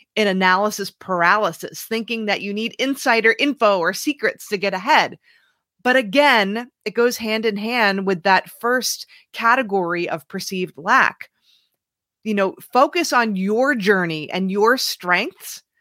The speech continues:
authenticity and genuine value always stand out. And I can remember when I first started my coaching business, it,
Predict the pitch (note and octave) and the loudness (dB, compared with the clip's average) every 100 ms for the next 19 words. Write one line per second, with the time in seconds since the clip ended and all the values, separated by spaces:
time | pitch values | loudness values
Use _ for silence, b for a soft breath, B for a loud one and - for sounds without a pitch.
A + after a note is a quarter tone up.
0 | _ _ _ G#3 A3 C#4+ C#4 C4 A#3+ - | _ _ _ 2 4 4 2 -2 -4 -6
1 | C4 - G3+ F3 D#3+ F3 F#3 D3 - G#3+ | -6 -4 -4 -4 -4 -4 -4 -4 0 0
2 | A#3 A#3 A3 - E3+ F3 F3 F#3 F#3+ F#3+ | 0 -2 -4 -4 0 2 2 -2 -4 -6
3 | b b b _ G3+ G#3 G#3 F#3+ G3 - | b b b _ 2 4 4 2 0 -6
4 | - - - F3+ E3 D#3+ E3 E3+ - - | -10 -8 -2 -2 -2 -2 0 0 -4 -18
5 | - _ G#3 G#3 G#3 A3+ A#3 C4+ C4+ A#3+ | -20 _ -2 0 0 -6 0 0 2 0
6 | A3 b b b b G#3 G#3 A3+ A#3+ A#3 | 0 b b b b 0 2 2 0 -2
7 | A#3+ - - A3 G#3+ F#3 F3 - F3+ E3+ | -2 -2 0 2 2 0 -2 -4 -4 -4
8 | E3+ A3 A3+ A#3 F#3 E3+ E3 D3+ F#3+ - | -4 -6 -6 -6 -4 -4 -4 -8 -8 -14
9 | - _ _ _ _ _ _ _ _ - | -18 _ _ _ _ _ _ _ _ -20
10 | - A#3 A#3 | 0 2 2